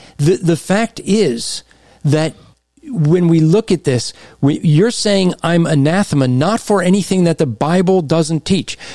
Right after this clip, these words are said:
Show me one thing that I've said that the, I have, that I can't, that can't be supported with Scripture. Because the reality is, you, whether you realize it or not, when I, in the cross-examination, agreed with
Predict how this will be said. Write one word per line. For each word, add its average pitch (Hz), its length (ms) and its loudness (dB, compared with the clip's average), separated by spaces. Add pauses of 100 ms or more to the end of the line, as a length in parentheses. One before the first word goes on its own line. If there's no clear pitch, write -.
Show - 240 0
me 202 160 2
one 160 480 0
thing 127 520 -4 (600)
that 143 180 0
I've 190 240 0
said 139 560 -2 (420)
that 151 180 0
the, - 240 -2
I 160 160 -2
have, 151 400 0
that 147 120 -2
I 151 80 -2
can't, - 380 -4
that 151 120 -2
can't 196 200 -2
be 196 80 2
supported 170 400 0
with 147 100 0
Scripture. 143 360 -4
Because 143 240 -4
the 143 80 -2
reality 165 600 0
is, 127 280 -2 (440)
you, 202 680 2 (460)
whether 165 180 0
you 180 140 2
realize 226 480 0
it 190 60 0
or 190 40 4
not, 208 240 0
when 160 120 2
I, 170 80 -2
in 190 320 0
the 180 60 2
cross-examination, 202 960 -2
agreed 156 800 0 (200)
with 170 400 -2